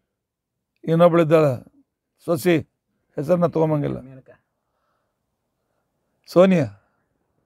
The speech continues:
Speaker 1: ಆ ನಂತರ ಇನ್ನೊಂದು ಅದಲ್ಲ,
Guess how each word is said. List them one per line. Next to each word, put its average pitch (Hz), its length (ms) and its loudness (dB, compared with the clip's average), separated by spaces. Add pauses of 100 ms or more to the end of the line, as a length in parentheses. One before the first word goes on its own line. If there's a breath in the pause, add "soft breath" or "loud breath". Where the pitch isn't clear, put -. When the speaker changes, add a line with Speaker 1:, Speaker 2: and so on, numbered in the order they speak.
(800)
Speaker 1:
ಆ 185 140 6
ನಂತರ 196 540 0 (440)
ಇನ್ನೊಂದು 196 280 0
ಅದಲ್ಲ, 190 260 6